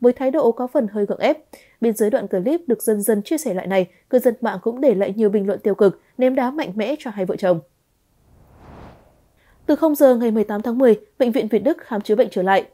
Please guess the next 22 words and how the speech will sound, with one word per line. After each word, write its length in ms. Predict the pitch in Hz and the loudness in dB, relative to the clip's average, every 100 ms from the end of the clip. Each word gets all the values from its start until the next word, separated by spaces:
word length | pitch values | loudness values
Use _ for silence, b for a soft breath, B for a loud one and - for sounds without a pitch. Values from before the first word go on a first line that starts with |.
| _ _ _ _ _ _ | _ _ _ _ _ _
Sau 200 | - 269 | -4 0
gần 180 | 254 208 | 0 0
hai 160 | 233 | -2
mươi 140 | 220 208 | -2 0
ngày, 240 | 208 190 _ _ | 0 -2 _ _
chuỗi 160 | - 311 | 0 2
lây 140 | 311 | 2
nhiễm 240 | 277 277 | 2 0
liên 160 | 320 269 | 0 -2
quan 240 | - 240 | -2 -2
Bệnh 140 | 226 190 | -2 -2
viện 180 | 214 190 | -2 -2
Hữu 160 | 214 | -4
nghị 140 | 277 - | -4 -4
Việt 160 | 185 | -2
Đức 240 | 190 320 - | 0 -2 -4
có 120 | 220 | -4
tổng 200 | 247 196 | -2 -2
chín 180 | - 202 | -4 -4
mươi 100 | 226 | -4
F 80 | 262 269 | -4 -2
không 200 | 247 | -2